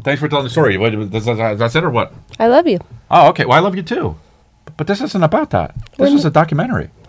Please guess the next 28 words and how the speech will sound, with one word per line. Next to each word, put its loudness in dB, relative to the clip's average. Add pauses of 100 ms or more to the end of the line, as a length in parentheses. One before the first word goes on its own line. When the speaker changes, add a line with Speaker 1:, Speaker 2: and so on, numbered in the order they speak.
(120)
Speaker 2:
Oh, 0
it 2
was? 2
Speaker 1:
Yeah. 0 (200)
Speaker 2:
Okay. -2
Speaker 1:
You 2
needed -2
to -2
document 0
that -6
stuff. -8
It's -8
good. 0
We'll 0
have 4
that. -2
Calvin 4
will 0
see -6
that -8
later. -8 (480)
I -14
got 2
a 2
headache 2
from -2
my 0
sinuses. -2